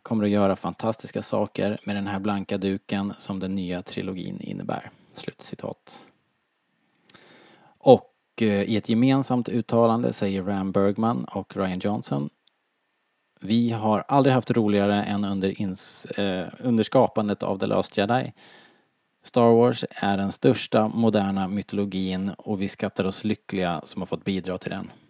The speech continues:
Vi kan knappt bärga oss på att börja på den här nya filmserien." Slutcitat. Eh, Johnsons kommande Star Wars,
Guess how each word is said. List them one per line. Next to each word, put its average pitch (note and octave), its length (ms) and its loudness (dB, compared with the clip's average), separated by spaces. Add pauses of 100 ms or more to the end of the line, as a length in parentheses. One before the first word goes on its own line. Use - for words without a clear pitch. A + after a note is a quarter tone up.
(400)
Vi G#2+ 140 -4
kan A2+ 140 -4
knappt G2+ 220 -4
bärga G2 320 2
oss A2 240 -2 (120)
på - 120 -8
att - 120 -10
börja F2+ 400 -2
på - 160 -6
den E2+ 120 -6
här F2 80 -6
nya F2+ 320 -6
filmserien." - 640 -8 (480)
Slutcitat. - 880 -12 (220)
Eh, G#2+ 360 0
Johnsons C#3+ 340 0
kommande C3+ 320 2
Star B2+ 160 2
Wars, - 960 0